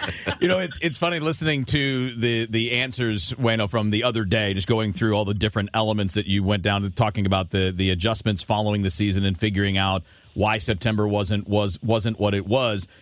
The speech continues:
It brought me back to just kind of the changes, uh, in peop-, in, in our ability to understand what's going on in a delivery in a player, because there would be times in the past everything would be an anecdotal observation and people would be like,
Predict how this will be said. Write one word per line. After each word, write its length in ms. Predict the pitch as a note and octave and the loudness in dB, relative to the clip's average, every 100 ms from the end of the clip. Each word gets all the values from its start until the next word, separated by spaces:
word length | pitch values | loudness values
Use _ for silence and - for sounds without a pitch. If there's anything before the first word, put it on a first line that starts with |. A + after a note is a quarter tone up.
| - | -10
It 100 | - | -4
brought 180 | G#3+ - | -2 0
me 80 | F3 | 0
back 260 | E3 D3+ - | 0 0 0
to 320 | C#3 B2 A#2 - | 0 0 -2 -2
just 200 | B2 B2 | -2 0
kind 140 | E3+ | 0
of 60 | A#2 | 0
the 80 | |
changes, 800 | F#2+ - B2+ C#3 A#2 A2+ F#2+ - | 0 -2 0 2 2 0 -2 -4
uh, 400 | - F#2+ G#2+ G2+ G2+ | -4 0 2 0 0
in 460 | A2 A2+ A2 F#2+ | 0 0 0 0
peop-, 240 | - C3 C3 | 0 0 0
in, 140 | A#2+ - | -2 0
in 120 | A#2+ | 0
our 120 | B2 | 0
ability 380 | G#2+ A2+ C3 A#2+ | 0 0 0 0
to 160 | A2+ G#2 | -2 0
understand 840 | A#2 A#2+ G#2 - A2+ B2+ A#2 G2+ | 0 2 0 -2 -2 0 0 0
what's 220 | G2 G2 | 0 0
going 320 | G2+ G2+ G2 F#2+ | 0 2 2 2
on 380 | F#2+ F#2 F2+ E2+ - - - | 2 2 0 -4 -10 -12 -2
in 180 | A2 A2 | 0 0
a 60 | |
delivery 480 | F#2 G#2 G#2+ G#2 G#2+ | 0 2 2 2 0
in 80 | G2+ | -2
a 20 | |
player, 320 | - A2+ G#2 | 0 0 0
because 220 | F#2 A#2+ | 0 0
there 100 | A2 | 0
would 120 | F#3 D#3+ | 0 -2
be 100 | D3 | -4
times 360 | - D3+ D3 | -2 0 0
in 60 | C3 | -2
the 80 | A#2+ | -2
past 400 | A#2 C3+ A#2+ - | -2 -2 -4 -2
everything 360 | B2+ C#3 B2+ C3 | 0 0 0 0
would 140 | A2+ | 0
be 100 | A#2+ | 0
an 100 | A2+ - | 0 -2
anecdotal 760 | A2+ C3 G#2+ G#2 A#2+ A#2+ A#2 - | -2 -2 -2 0 2 2 0 0
observation 680 | A2 G#2+ A2 G#2 A#2+ - G#2+ | 0 0 0 0 2 0 0
and 100 | F#2+ | 0
people 280 | B2+ B2 A2+ | 0 2 0
would 100 | G2+ | 2
be 120 | A2+ | 2
like, 260 | A2 G#2 | 2 0